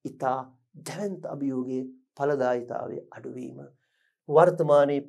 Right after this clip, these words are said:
ප්‍රධාන අපනයන කර්මාන්තයන්හි ඵලදායීතාව ඉහළ යාමට වඩා, ඵලදායීතාව වැඩි වීමට වඩා වැඩි වේගයෙන් සිදුවන වැටුප් ඉහළ යාම නිසා ඔබට දැනෙනවා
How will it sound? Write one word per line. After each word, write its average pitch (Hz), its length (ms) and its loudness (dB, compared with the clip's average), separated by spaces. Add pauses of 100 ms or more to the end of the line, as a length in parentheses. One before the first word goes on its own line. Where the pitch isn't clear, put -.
(120)
ප්‍රධාන 208 760 8 (120)
අපනයන 143 480 -6
කර්මාන්තයන්හි 120 840 -6
ඵලදායීතාව 139 720 2 (240)
ඉහළ 247 260 2
යාමට 185 440 4
වඩා, 135 420 -4 (640)
ඵලදායීතාව 185 720 6
වැඩි 160 200 2
වීමට 156 200 -6
වඩා 131 200 -8
වැඩි 160 200 0
වේගයෙන් 147 360 -2 (200)
සිදුවන 208 480 2
වැටුප් 220 360 2
ඉහළ 143 200 -2
යාම 127 160 -6
නිසා 151 260 -4
ඔබට 127 240 -6
දැනෙනවා 143 380 -4